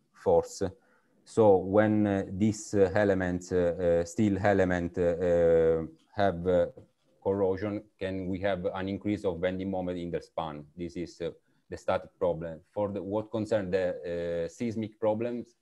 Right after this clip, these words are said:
as we can, uh, say, we have, uh, uh, w-, as I can say, we have, uh, the problem of pounding. That is, uh, another important problem. So, uh, probably an,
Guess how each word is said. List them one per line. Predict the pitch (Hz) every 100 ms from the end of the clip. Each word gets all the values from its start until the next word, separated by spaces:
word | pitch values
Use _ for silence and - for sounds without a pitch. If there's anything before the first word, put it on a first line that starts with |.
| -
as | 90 101
we | 95
can, | 90 95 95 90
uh, | 87 92 85 85
say, | - 95 92 90 90 85 90
we | 85 85 87
have, | 92 90 80
uh, | 85 82 _ _ _ _ _ _ _ -
uh, | 92 90 87
w-, | 87 95 92
as | 90 92
I | 90
can | 92 92
say, | 104 101
we | 98 101
have, | 98 90
uh, | 95 92 87
the | 90 90 87 -
problem | 101 101
of | 92 92
pounding. | 104 95 90 90 104 110 -
That | 80 -
is, | 90 87
uh, | 92 92 87 85 82 85
another | 87 87 85
important | 85 82 95 - 87 85
problem. | 87 80 90 95
So, | - - 90 85 82 82 90
uh, | 87 85 85 82 80 80 78 78 - _ _ _ _ _ _ _
probably | 104 98 98 87 87 - 95 92 87 - _ _ _ _
an, | 92 92 90 90 87 85 82 82 80 78